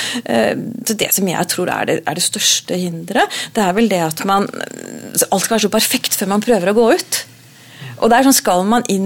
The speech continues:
i nye markeder, lansere nye produkter, gjøre noe nytt, så har man ikke fasit. Man kan ikke være hundre prosent trygg på at man har krysset liksom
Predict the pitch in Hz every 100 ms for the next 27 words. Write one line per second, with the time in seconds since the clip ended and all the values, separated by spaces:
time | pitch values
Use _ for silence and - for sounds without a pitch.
0 | 214 233 226 196 214 220 185 175 165 208
1 | 208 220 185 185 208 220 190 165 165 208
2 | 185 185 - - - 240 247 - 196 190
3 | 254 247 165 156 190 247 381 - - -
4 | - - 254 - 185 170 208 269 370 311
5 | 247 233 240 240 254 - 196 196 220 330
6 | 285 269 233 185 220 220 208 214 - -
7 | 190 175 - - 208 190 202 208 196 202
8 | 226 - 196 185